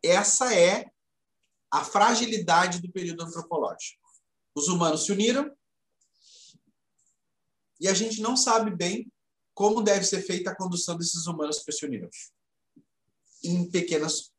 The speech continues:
grupos. E foram aumentando, aumentando. E nós precisamos organizar isso.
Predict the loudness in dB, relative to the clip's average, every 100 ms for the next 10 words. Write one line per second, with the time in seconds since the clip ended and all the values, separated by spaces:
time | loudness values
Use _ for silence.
0 | -20 -6 -2 -2 -2 -6 -6 -10 _ _
1 | _ _ -20 -20 -12 -2 2 2 2 -2
2 | 0 0 2 0 -2 0 -2 -2 -8 _
3 | -8 -4 -2 -2 -2 0 0 0 0 -2
4 | -2 -2 0 0 0 -4 -6 -10 -14